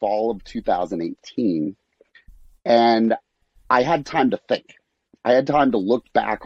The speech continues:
on those decades, as you said, those twenty-five years of experience, and figure out what was the common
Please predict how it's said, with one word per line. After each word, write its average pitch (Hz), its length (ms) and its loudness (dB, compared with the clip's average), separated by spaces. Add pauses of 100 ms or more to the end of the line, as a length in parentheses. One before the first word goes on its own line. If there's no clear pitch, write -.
on 101 180 -2
those 92 280 -4
decades, 101 640 -2
as 85 160 -8
you 87 100 -10
said, - 320 -2
those 95 160 -8
twenty-five 110 580 0
years 87 320 -4
of 82 60 -10
experience, 92 720 -4
and 107 140 -8
figure 131 320 0
out 107 260 2
what 117 220 2
was 170 140 0
the 139 120 -6
common 104 540 -4